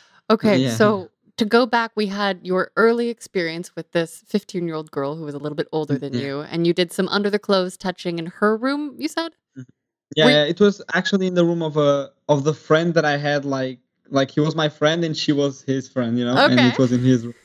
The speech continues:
Speaker 2: Yeah.
Speaker 1: <laughs> That's great.
Speaker 2: Yeah. <laughs> Yeah. She was, he was okay with it, so yeah.
Speaker 1: That's a good friend.
Speaker 2: Just fun.
Speaker 1: Awesome. That's awesome.
Speaker 2: Yeah, totally.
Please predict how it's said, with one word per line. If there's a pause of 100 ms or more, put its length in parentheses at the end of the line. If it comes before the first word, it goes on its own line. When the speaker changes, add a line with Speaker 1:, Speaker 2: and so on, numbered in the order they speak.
(220)
Speaker 2:
Yeah. (180)
Speaker 1:
<laughs>
That's (100)
great.
Speaker 2:
Yeah.
<laughs>
Yeah. (480)
She
was,
he
was
okay
with
it,
so
yeah. (220)
Speaker 1:
That's
a
good
friend.
Speaker 2:
Just
fun.
Speaker 1:
Awesome.
That's (100)
awesome.
Speaker 2:
Yeah,
totally.